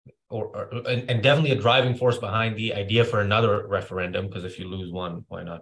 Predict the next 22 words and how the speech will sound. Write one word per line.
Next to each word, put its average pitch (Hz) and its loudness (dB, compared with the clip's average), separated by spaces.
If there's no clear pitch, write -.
do 90 -12
another? 85 -8
Um, 95 0
<laughs> - -4
uh, 101 0
she, 135 -2
she 127 -4
was 135 -2
arrested 120 0
and 107 -4
questioned 107 -2
for 101 -8
seven 101 0
hours, 98 2
uh, 90 0
by 98 4
the 98 0
police 98 -6
because, 92 -8
uh, 92 -2
they 95 0
raised, 101 -2